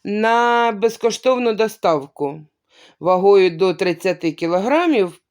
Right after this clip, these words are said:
посилки, який дійсний три місяці, здається. Ось, е, ну, таке я перший раз в житті чую, що в них є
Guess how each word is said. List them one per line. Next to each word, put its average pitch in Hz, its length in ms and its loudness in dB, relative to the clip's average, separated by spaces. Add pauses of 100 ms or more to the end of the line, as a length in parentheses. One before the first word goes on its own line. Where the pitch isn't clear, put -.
(140)
посилки, 151 800 -4 (800)
який 196 420 0
дійсний 226 800 -2
три 202 180 0
місяці, 175 500 -4
здається. 143 760 -6 (1040)
Ось, 160 600 -2
е, 135 640 -6
ну, 196 920 0
таке 214 360 -2
я 240 120 4
перший 220 440 -2
раз 202 220 2
в 165 40 -14
житті 180 360 -8
чую, 220 540 -2 (320)
що 180 200 -6
в 170 60 -2
них 202 300 -2
є 185 260 0